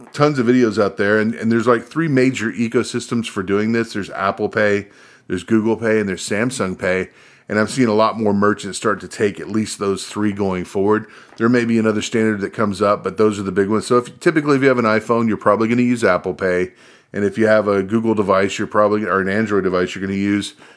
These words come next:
Google Pay. And if, and of course, if you're loyal to the Samsung ecosystem, you're probably using Samsung Pay. So it depends on where you are, what devices you, you provide, but they all do basically the same thing. So the one pro is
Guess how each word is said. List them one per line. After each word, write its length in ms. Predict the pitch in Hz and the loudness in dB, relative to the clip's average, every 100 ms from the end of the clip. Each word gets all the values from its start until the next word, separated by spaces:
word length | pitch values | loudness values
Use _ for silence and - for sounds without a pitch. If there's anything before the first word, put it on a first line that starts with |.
| _ | _
Google 300 | - 123 117 | 0 2 2
Pay. 400 | 95 95 90 87 | 2 0 -2 -4
And 100 | 95 | -4
if, 220 | 104 95 - | -2 -4 -6
and 260 | 98 95 | -8 -6
of 140 | 92 - | -6 -4
course, 260 | 101 - | -6 -4
if 140 | 104 - | -10 -4
you're 340 | 104 95 92 - - _ | 0 0 -2 -12 -20 _
loyal 300 | 113 110 110 | 2 4 4
to 140 | 104 107 | 0 -4
the 80 | |
Samsung 600 | 95 113 104 98 110 101 | -4 -2 -2 -2 -2 -2
ecosystem, 640 | 101 101 95 - 98 - 98 | -4 -6 -6 -6 -8 -6 -6
you're 120 | 92 | -4
probably 340 | - 107 104 | 2 2 2
using 220 | 101 92 90 | 0 -4 -6
Samsung 560 | - 98 98 92 85 | -2 -2 -2 -4 -6
Pay. 300 | 85 87 80 - - - - | -4 -4 -4 -8 -20 -20 -6
So 120 | - | -2
it 40 | |
depends 260 | 110 123 131 | 2 2 4
on 140 | 120 | 4
where 120 | 113 107 | 4 4
you 180 | 104 | 4
are, 240 | 98 95 95 | 4 4 2
what 180 | 104 110 | 2 2
devices 500 | 101 95 95 95 92 | 2 2 0 -4 -6
you, 180 | 95 - _ - _ - | -8 -10 _ -20 _ -12
you 100 | 95 | -8
provide, 380 | 95 92 92 | -2 0 0
but 100 | 110 | 0
they 60 | 160 | 2
all 140 | 156 | 2
do 140 | 160 139 | 2 2
basically 440 | 127 123 123 127 | 4 2 2 -2
the 80 | 107 | -2
same 280 | - 107 95 | 0 -2 -2
thing. 300 | 101 85 76 _ - - - - | -4 -6 -10 _ -20 -20 -20 -20
So 180 | - 131 | 0 2
the 100 | 127 | 2
one 220 | 131 175 | 2 0
pro 300 | - 139 127 | 2 2 4
is 280 | 117 107 - | 2 0 -4